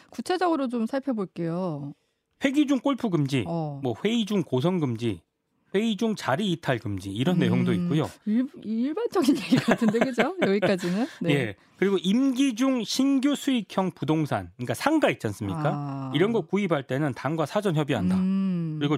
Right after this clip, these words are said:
Speaker 2: 주식 신규 투자라든가 코인 보유 금지도 포함이 됐습니다.
Speaker 1: 네, 네.
Speaker 2: 그리고 재밌는 게 의원 생활 중 보좌관과 당직자, 기자에게 경호 사용하기,
Speaker 1: 어.
Speaker 2: 보좌진에게 의정 활동 이외에 부당 요구하지 않기,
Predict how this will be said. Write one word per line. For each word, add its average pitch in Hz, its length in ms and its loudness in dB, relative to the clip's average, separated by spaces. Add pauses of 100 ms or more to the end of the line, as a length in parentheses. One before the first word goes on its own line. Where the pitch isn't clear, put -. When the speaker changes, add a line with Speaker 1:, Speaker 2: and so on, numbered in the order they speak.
Speaker 2:
주식 208 340 -2
신규 208 300 -2
투자라든가 120 720 -4
코인 240 400 0
보유 143 300 0
금지도 131 420 -2
포함이 143 340 -4
됐습니다. 95 600 -10
Speaker 1:
네, 151 200 -8
네. 135 280 -10
Speaker 2:
그리고 202 100 -4
재밌는 165 500 0
게 123 260 -2 (520)
의원 214 300 2
생활 233 280 2
중 190 140 -2
보좌관과 170 640 0
당직자, 120 720 -4
기자에게 139 640 0
경호 143 340 0
사용하기, 113 500 -4
Speaker 1:
어. 156 720 -4
Speaker 2:
보좌진에게 165 640 2
의정 160 320 2
활동 185 280 0
이외에 127 320 0
부당 175 420 0
요구하지 123 400 0
않기, 98 420 -6